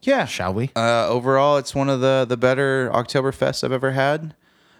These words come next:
Speaker 1: This is way better than Sierra Nevada's Oktoberfest this
Speaker 2: I've only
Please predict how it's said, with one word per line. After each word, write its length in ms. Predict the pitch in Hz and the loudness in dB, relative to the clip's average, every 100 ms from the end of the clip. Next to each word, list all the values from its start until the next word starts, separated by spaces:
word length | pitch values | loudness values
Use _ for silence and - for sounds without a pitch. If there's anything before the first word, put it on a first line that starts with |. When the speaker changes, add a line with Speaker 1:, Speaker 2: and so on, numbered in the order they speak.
| _ _ | _ _
Speaker 1:
This 200 | 135 - | -2 -2
is 80 | - | -6
way 340 | 92 104 127 | -2 0 2
better 300 | 120 101 98 | 2 0 0
than 160 | 95 95 | -2 -4
Sierra 260 | - 98 92 | -2 0 0
Nevada's 440 | 90 92 92 87 | 0 0 0 -2
Oktoberfest 420 | 85 - 87 85 | -4 -4 -6 -4
this 240 | 85 87 101 | -6 -6 -4
Speaker 2:
I've 120 | 107 | 0
only 120 | 131 | 0